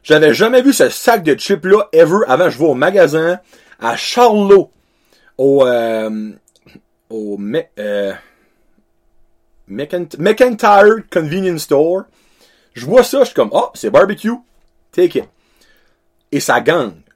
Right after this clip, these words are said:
le combat des fous, de la food fight de Johnny, chip au barbecue.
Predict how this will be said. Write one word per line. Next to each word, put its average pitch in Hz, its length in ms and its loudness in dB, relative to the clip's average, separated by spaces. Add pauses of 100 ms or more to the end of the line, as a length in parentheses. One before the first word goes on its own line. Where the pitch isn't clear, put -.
(140)
le 113 180 -4
combat 139 520 -2 (1040)
des 98 100 -10
fous, - 460 -18
de 98 100 -4
la 92 100 -6
food - 200 -12
fight 120 120 0
de 110 80 -4
Johnny, 107 420 -10 (220)
chip - 380 -12 (160)
au 80 60 -20
barbecue. - 580 -12